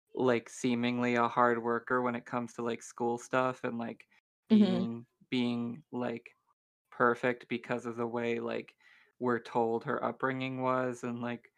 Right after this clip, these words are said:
Speaker 1: what her mom expected of her. I feel like in that regard, that's why she's, she would exhibit some of those Taurus traits to other people.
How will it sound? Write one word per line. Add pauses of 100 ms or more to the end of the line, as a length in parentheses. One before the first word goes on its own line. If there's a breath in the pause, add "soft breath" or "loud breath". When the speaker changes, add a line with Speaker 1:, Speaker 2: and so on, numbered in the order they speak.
(360)
Speaker 1:
what
her
mom
expected
of
her. (400)
I
feel
like
in
that
regard, (260)
that's
why
she's, (260)
she
would
exhibit
some
of
those
Taurus
traits
to
other
people.